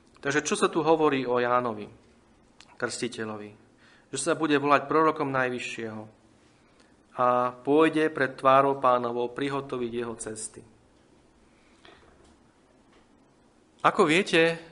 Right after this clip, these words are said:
Pán Ježiš povedal o Jánovi takú zvláštnu vec, že, že sa z-, zo ženy nenarodil väčší prorok ako Ján. Ale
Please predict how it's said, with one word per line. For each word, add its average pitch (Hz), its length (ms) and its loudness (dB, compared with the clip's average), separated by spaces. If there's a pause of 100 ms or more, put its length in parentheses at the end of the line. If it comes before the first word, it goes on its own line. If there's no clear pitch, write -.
(340)
Pán 131 180 6
Ježiš 156 600 -2 (260)
povedal 147 400 4
o 131 80 2
Jánovi 139 320 4
takú 135 220 -2
zvláštnu 131 480 2
vec, 117 340 -6 (1200)
že, 120 380 0 (2000)
že 131 140 -6
sa 143 260 2 (720)
z-, 117 320 -8
zo 127 160 -4
ženy 160 320 2
nenarodil 135 640 0 (140)
väčší 131 720 -4 (220)
prorok 120 580 -2 (380)
ako - 280 -14
Ján. 113 380 -4 (1400)
Ale 123 320 0